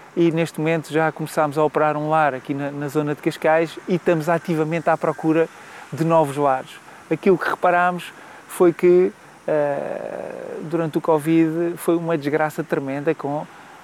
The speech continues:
eh, muitíssimos, muitíssimos casos de, eh, pessoas que morreram dentro dos lares que não tinham condições e, portanto, nós aqui também queremos contribuir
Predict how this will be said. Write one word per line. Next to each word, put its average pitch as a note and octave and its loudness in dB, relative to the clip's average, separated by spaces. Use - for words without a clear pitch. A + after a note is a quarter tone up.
eh, - -10
muitíssimos, D3+ -2
muitíssimos C#3+ -8
casos C#3 -4
de, C3+ -4
eh, - -12
pessoas D#3 -6
que D3+ -8
morreram D#3 0
dentro D3 -2
dos B2+ -16
lares C#3 0
que D3+ -10
não D#3 -4
tinham D3 -6
condições D3 -6
e, D3+ -4
portanto, C#3+ -6
nós D#3 0
aqui D#3 -2
também D3+ 0
queremos D3+ -2
contribuir D3 2